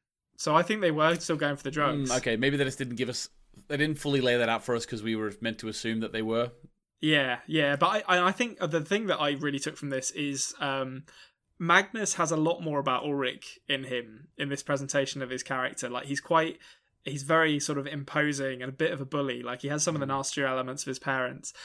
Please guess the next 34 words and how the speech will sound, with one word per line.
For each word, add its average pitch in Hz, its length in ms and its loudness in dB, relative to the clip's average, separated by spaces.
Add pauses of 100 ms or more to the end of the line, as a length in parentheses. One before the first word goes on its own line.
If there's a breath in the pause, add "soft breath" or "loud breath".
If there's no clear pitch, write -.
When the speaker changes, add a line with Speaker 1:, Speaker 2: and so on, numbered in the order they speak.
(240 loud breath)
Speaker 1:
And 151 120 2
there 170 160 6
is 185 100 2
also 165 480 2 (520)
there's 151 160 -2
a 156 60 0
really 170 220 4
interesting 151 420 -2
little 135 160 -6
moment 139 320 -2
between 131 260 -4
him 135 120 -6
and 135 100 -10
Franziska 131 580 -4
where, 127 380 -6 (320 loud breath)
um, 131 540 -2
w-, 147 180 -8
when 143 380 -2
Bartos 143 460 0
starts 147 360 -2
talking 143 340 -6
about, 127 400 -2 (340)
um, 135 520 -4
<laughs> - 20 -6
Nostradamus, 160 840 0 (260 loud breath)
and 160 140 0
Magnus 143 320 2
is 143 120 -4
immediately 143 340 -4
like, 131 140 -2
"Shut 135 200 0
up, 123 140 -2
Bartos." - 1400 4
<laughs> - 40 -16